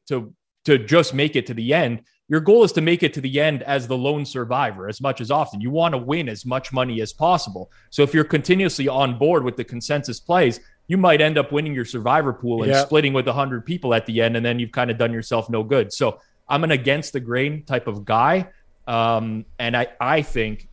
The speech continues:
Speaker 1: personally, I think the chalk this week, the most commonly picked teams will be Baltimore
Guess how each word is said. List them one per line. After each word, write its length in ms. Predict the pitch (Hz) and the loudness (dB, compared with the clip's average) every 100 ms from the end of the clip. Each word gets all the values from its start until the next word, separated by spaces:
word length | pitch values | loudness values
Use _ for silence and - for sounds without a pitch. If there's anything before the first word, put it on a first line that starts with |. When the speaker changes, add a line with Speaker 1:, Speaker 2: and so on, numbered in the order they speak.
| - | -2
Speaker 1:
personally, 760 | 135 139 139 110 104 113 127 - - - - | 2 4 2 -6 -4 -6 -8 -14 -20 -10 -2
I 140 | 113 | 0
think 200 | 139 135 | 2 0
the 80 | 113 | -2
chalk 460 | - 120 123 143 | 0 2 2 0
this 240 | 127 127 - | -2 -2 -2
week, 400 | 117 139 143 - | -2 -2 -4 -8
the 80 | 110 | -4
most 280 | 110 120 127 | 0 0 0
commonly 460 | - 127 131 135 131 | 0 0 0 -4 -4
picked 280 | 127 - | -6 -6
teams 360 | - 120 147 110 | -2 -2 -2 0
will 120 | 113 | 0
be 120 | 107 | 0
Baltimore 760 | 104 110 123 139 147 160 160 - | -2 2 2 2 2 2 2 -4